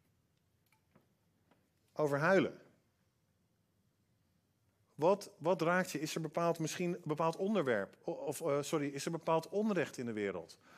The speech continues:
Of iets waarvan je zegt: "Hé, maar dit kan ten diepste, kan dit anders." En, oh man,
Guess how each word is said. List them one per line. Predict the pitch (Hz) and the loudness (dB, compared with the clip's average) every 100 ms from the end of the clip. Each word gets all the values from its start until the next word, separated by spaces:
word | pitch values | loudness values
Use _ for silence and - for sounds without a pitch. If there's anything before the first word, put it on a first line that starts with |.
| - | -8
Of | 147 185 | -6 -4
iets | 202 | -2
waarvan | 170 170 | -2 0
je | 160 | -2
zegt: | 165 | -2
"Hé, | 160 | -2
maar | 151 | 2
dit | 165 - | 2 2
kan | 190 | 0
ten | 175 165 | 2 0
diepste, | 131 226 - - 220 294 - - - | 4 2 2 4 4 4 0 -18 -12
kan | - 151 | -2 2
dit | 160 180 | 4 4
anders." | 180 185 175 107 95 - - _ - - - - - | 4 2 4 0 -2 -8 -14 _ -20 -20 -20 -20 -4
En, | 156 165 160 151 - _ _ _ _ _ _ _ - | 2 2 2 -2 -12 _ _ _ _ _ _ _ -10
oh | 190 185 143 | -4 -2 -4
man, | 151 185 160 107 | -2 2 2 2